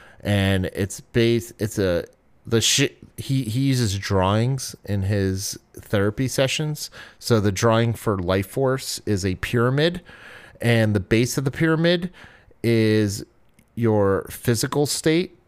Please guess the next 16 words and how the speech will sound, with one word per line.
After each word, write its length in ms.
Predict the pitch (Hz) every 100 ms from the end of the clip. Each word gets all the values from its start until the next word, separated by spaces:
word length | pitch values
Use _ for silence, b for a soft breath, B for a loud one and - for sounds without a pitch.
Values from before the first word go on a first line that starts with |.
| _ _ -
And 100 | 113
I 80 | 110
could 160 | 151
be 100 | 120
getting 320 | 117 110 107
these, 220 | 101 92 101
like, 180 | 90
terms 400 | - 104 98 104
wrong, 280 | 113 110 110
but 180 | 104 101
basically 580 | 123 120 123 110 110 78
it's 320 | 104 - - - - 110
getting 400 | 123 110 113 107
on 240 | - 104
a 160 | 101 92
healthy 800 | - 120 104 - 113 107 107